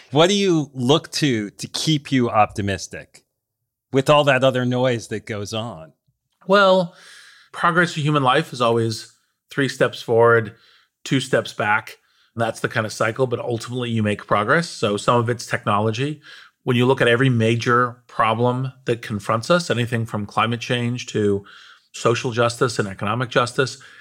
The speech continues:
Speaker 2: technology is at least thirty to eighty percent of the necessary solution for doing it. So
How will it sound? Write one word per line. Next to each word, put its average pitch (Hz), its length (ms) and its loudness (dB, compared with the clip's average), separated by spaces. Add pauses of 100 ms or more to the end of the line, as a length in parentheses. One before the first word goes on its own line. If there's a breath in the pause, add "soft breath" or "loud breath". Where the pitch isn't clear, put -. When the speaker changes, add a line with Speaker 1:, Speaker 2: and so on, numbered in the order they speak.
(360 loud breath)
Speaker 2:
technology 139 600 2
is 113 100 0
at 123 160 -10
least 151 440 0 (220)
thirty 127 240 4
to 113 80 -4
eighty 117 220 0
percent 110 420 -2
of 107 140 -6
the 110 60 -4
necessary 110 640 0
solution 107 440 -4
for 101 120 -8
doing 110 240 -2
it. 175 160 -4 (420 loud breath)
So 107 480 2